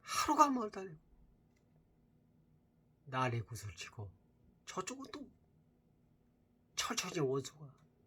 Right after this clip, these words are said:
죽고 죽이는 갈등과 대리, 또 눈에 보이지도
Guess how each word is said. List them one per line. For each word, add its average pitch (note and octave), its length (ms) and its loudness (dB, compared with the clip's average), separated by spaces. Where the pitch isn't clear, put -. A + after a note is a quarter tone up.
죽고 C4 320 -2
죽이는 A3+ 400 -6
갈등과 A3+ 500 0
대리, A#3+ 400 -2
또 C#4+ 280 0
눈에 B3+ 440 2
보이지도 C#4 720 2